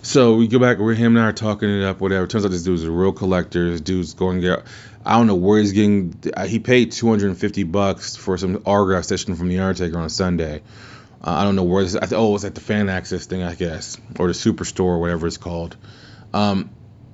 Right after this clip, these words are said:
anyways, the point of it is you, you have to make some business decisions. I got really lucky 'cause I got picky.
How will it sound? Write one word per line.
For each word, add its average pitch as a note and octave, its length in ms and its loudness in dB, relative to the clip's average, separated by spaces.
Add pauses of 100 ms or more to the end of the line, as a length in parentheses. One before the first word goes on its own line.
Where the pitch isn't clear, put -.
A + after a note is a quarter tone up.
(320)
anyways, G#2 600 4
the F2+ 80 -10
point C3 240 0
of G#2 80 4
it F#2 80 2
is F2+ 200 -2
you, G#2+ 160 -2
you C3 200 -2
have B2+ 100 2
to A2 60 0
make G#2 140 2
some F2+ 160 -6
business F#2 260 0
decisions. E2 340 -8
I C3 200 2
got A#2+ 200 2
really G#2 260 4
lucky F#2 300 -2
'cause F2 220 -6 (560)
I C3+ 120 2
got G#2+ 240 0
picky. A2+ 460 -2